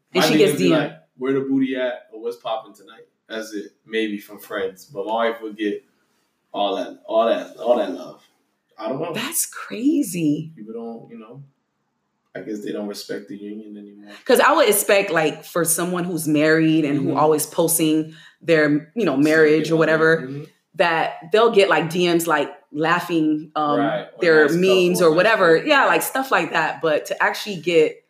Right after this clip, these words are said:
Speaker 1: a guy to slide in your D M and be like, "Hey,
Speaker 2: Mm-hmm.
Speaker 1: love, what can I do for you? Let me take you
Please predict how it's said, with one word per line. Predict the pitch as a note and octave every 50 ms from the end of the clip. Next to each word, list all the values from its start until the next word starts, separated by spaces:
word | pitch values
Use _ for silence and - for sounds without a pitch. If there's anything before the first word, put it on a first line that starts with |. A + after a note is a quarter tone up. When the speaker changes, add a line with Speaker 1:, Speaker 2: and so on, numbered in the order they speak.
| _ _ _ _
Speaker 1:
a | - D3+ D3+
guy | D3+ D#3 D#3+ E3 F3 E3+ E3
to | D#3+ - - E3+
slide | D#3+ - - - E3 D#3+ E3 E3
in | E3+ D#3+
your | D#3 D#3
D | D#3 D3+ D#3 E3
M | D#3+ D3+ D3+
and | D3 D3 C#3+
be | D3 D#3
like, | D3 A#2 A2+ D3+
"Hey, | F3 F3+ E3 E3
Speaker 2:
Mm-hmm. | E3 E3
Speaker 1:
love, | D#3+ D#3 D#3 D#3 D3+ D3+ D3+ - _ _ _ _ _ _ _ -
what | E3 F3+ F3+
can | - G#3+ F3+
I | E3 D#3+
do | D#3+ E3 E3+
for | F3 - F#3
you? | F3+ E3+ E3
Let | E3 D#3
me | D#3+ D#3 D3+
take | - - D3+ -
you | E3+ D#3 C#3+